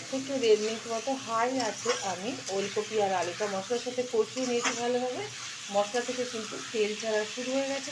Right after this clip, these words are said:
মানে মশলাটা ঠিকঠাকভাবে কষানো হয়ে গেছে। এখন এর মধ্যে দিয়ে দেবো পেস্ট করে রাখা কিছুটা কাজু বাদাম, এতে একটা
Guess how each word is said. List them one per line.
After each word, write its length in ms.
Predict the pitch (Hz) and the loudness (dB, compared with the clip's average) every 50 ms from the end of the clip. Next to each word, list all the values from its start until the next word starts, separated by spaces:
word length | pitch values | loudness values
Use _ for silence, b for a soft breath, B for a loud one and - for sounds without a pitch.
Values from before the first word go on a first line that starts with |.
| 269 277 | -4 -4
মানে 140 | 285 349 466 453 - 254 | -4 -6 -6 -6 -6 -4
মশলাটা 380 | 220 202 190 - 214 202 202 202 202 - | -4 -4 -4 -4 -4 -4 -4 -4 -4 -6
ঠিকঠাকভাবে 680 | 247 247 247 - - 269 254 226 226 226 220 214 302 415 403 - - - - - - - - - - | -6 -6 -6 -4 -4 -2 -2 -2 -2 -4 -2 -2 -2 -2 0 -2 -2 -4 -6 -12 -12 -14 -10 -2 0
কষানো 400 | 202 190 - - 220 208 214 214 220 220 | 2 2 2 2 2 2 2 2 2 2
হয়ে 180 | 247 247 247 254 262 | 4 4 4 4 4
গেছে। 220 | 269 269 285 349 - - - 202 | 2 0 -2 -4 -4 0 0 0
এখন 220 | 208 - - 311 330 320 294 | 0 0 -2 -2 -2 0 0
এর 80 | 262 233 220 | 0 0 0
মধ্যে 200 | 214 208 214 196 190 | 0 0 -2 -2 -2
দিয়ে 160 | 202 190 185 185 | -2 -2 -2 -2
দেবো 180 | 196 190 208 277 - - - - - - - - | -2 -2 -2 -2 -2 -4 -8 -10 -10 -10 -4 2
পেস্ট 260 | 254 262 269 269 - - 277 | 2 4 4 2 0 0 0
করে 160 | 247 220 214 214 208 | 0 2 2 2 2
রাখা 240 | 202 196 - 220 254 294 - - - | 2 0 0 -2 -4 -4 -4 -6 -8
কিছুটা 420 | 202 190 - - 190 - - 185 180 185 180 180 - - | -6 -6 -6 -6 -6 -4 -2 -2 0 0 -2 -4 -4 -2
কাজু 260 | 202 185 180 - 214 202 196 | -2 -2 -2 -2 -4 0 0
বাদাম, 300 | 180 170 - 190 226 277 277 - - - - - - - - - - - - - - - - - - - - - - - - - - - - - - - - - - - - 180 | 0 2 2 0 0 0 -2 -6 -10 -14 -16 -16 -16 -16 -16 -16 -16 -16 -16 -18 -18 -18 -18 -16 -16 -16 -16 -16 -16 -16 -16 -16 -16 -16 -16 -16 -18 -18 -18 -18 -14 -10 -10 -10
এতে 140 | 180 - 214 190 190 | -6 -2 -2 -2 -2
একটা 140 | 190 - | -2 -4